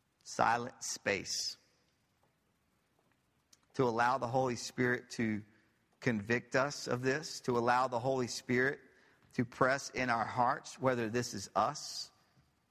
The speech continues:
Are we Ephesus? Are we the Ephesians? Are we this church?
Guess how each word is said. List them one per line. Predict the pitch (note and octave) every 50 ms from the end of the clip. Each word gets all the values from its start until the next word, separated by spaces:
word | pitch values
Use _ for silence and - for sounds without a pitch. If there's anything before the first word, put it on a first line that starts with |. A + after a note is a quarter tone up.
| _ _ -
Are | - G#2+ B2 B2+
we | B2+ C3 B2+ -
Ephesus? | - A2+ C3 C3 - E3+ D3 - - E3 - - - - - - _ _ _ _ _ _ _ _ _ _ _ _ _ _ _ _ _ _ _ _ _ _ _ - _ _ _ _ _ -
Are | - G#2+ B2+ C3+
we | C#3 C#3+
the | C#3 C#3 C3+
Ephesians? | B2+ A#2 - - B2 A#2+ B2+ C3 C#3 D#3 D3+ D3 C3+
Are | - - - A#2+ C3
we | C#3 C#3 C#3
this | C3+ C#3 C3 -
church? | - - - A#2 A2 A#2+ - - - - - - -